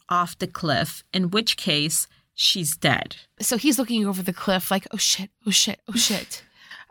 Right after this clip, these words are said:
Speaker 2: And she's just like, she calls for him,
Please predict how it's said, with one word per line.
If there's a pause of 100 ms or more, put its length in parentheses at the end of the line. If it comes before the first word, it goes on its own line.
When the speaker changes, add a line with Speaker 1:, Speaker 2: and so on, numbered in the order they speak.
Speaker 2:
And
she's
just
like,
she
calls (340)
for
him,